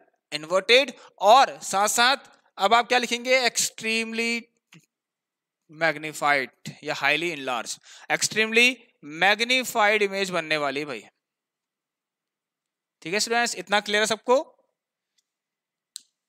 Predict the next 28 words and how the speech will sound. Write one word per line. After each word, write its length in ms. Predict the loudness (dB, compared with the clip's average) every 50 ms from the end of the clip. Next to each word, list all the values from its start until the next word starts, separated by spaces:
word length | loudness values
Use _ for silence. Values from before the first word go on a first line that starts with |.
| _ _ -12
इतना 200 | -4 0 0 0
क्लियर 180 | 2 4 4 4
है 60 | 4
भाई? 140 | 2 0 -2
फोकस 400 | -2 -4 -4 2 4 4 4 4 4 2 0 -2 -4 -12 -20 _ _ _ _ _ _ _ _ _ _ _ _ _ _ _ _ _ _ _ _ _ _ _ _ _ _ _ _ _ _ _ _ _ -12
समझ 220 | -8 -6 -4 0
गए? 260 | 0 0 0 0 -4 -10 _ _ _ _ _ _ _ _ _ _ _ _ _ _ _ _ _ _ _ _ -20
फोकस 400 | -20 -12 -10 -4 -2 -2 -2 2
पर 140 | 2 4 4
आपका 220 | 4 2 4 4
ऑब्जेक्ट 320 | 4 4 4 2 -2 -2 2
था, 200 | 2 2 2 2 -2 -6 _ _ _ _ _ _ _ _ _ _ _ _ _ _ _ _ _ _ _ -8 -8
प्रिंसिपल 280 | -6 -6 -2 2 2
एक्सिस 220 | 2 2 0 -4 -4
के 100 | -4 0
पैरेलल 300 | 2 2 4 4 2 0
हुई, 240 | 0 -2 -4 -4 -6 _ _ _ _ _ _ _ _ _ _ -14
फोकस 200 | -8 -6 -6 -4
से 100 | -4 -2
पास 280 | 2 4 4 4 4 0
हो 80 | -6 -4
गई, 200 | -6 -6 -6 -8 _ _ _ _ _ _ 0
और 140 | 0 2 2
अगर 180 | 2 2 0 0 0 0
ऐसे 280 | 0 2 2 2 2
जा 180 | 4 4 4 4
रही 160 | 2 0 -4
है, 220 | -6 -8 -10 -12